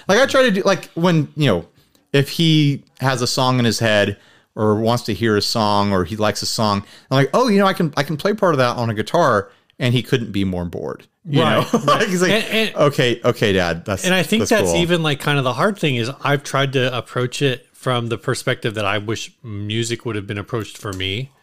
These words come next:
Speaker 2: which is like, "Hey, I have several guitars. Oh, you like this Taylor Swift song?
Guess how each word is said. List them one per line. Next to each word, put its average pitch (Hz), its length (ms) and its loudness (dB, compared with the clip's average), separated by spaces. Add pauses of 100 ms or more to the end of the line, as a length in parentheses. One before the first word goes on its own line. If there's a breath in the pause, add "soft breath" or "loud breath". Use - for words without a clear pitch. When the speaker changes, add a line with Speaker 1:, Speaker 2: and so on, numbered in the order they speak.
(540)
Speaker 2:
which 120 240 -4
is 113 140 -4
like, 101 380 -2 (920)
"Hey, 175 560 0
I 185 180 2
have 170 320 0 (1000)
several 220 440 0
guitars. 131 800 0
Oh, 226 160 4
you 156 160 4
like 170 220 0
this 170 140 0
Taylor 151 260 -2
Swift 202 260 0
song? 131 360 0